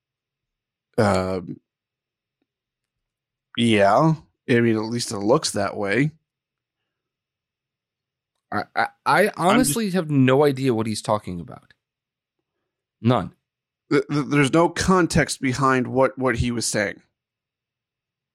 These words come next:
Speaker 1: Granted, I mean, that's every day now, but, but, but still. There, we don't know what he was talking about there at all, like, like, what he was addressing?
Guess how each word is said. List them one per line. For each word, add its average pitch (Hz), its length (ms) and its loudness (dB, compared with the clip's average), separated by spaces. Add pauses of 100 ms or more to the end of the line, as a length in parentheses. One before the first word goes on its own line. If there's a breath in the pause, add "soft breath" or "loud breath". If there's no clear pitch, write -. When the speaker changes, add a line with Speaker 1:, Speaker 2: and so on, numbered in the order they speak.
(480)
Speaker 1:
Granted, 110 240 0
I 101 60 -6
mean, 110 140 -4
that's 98 200 -10
every 98 200 -8
day 113 200 -2
now, 98 240 -4
but, 113 220 -2 (180)
but, - 300 -2
but 147 160 -2
still. 147 480 0 (1700)
There, 151 280 2
we 147 140 2
don't 156 180 2
know 156 80 4
what 139 260 2
he 156 60 4
was 143 120 -2
talking 139 320 -2
about 143 220 -2
there 139 160 2
at 123 80 4
all, 131 300 2
like, 123 260 -4
like, 127 160 -6
what 127 180 0
he 135 120 -4
was 127 180 -4
addressing? 127 460 -2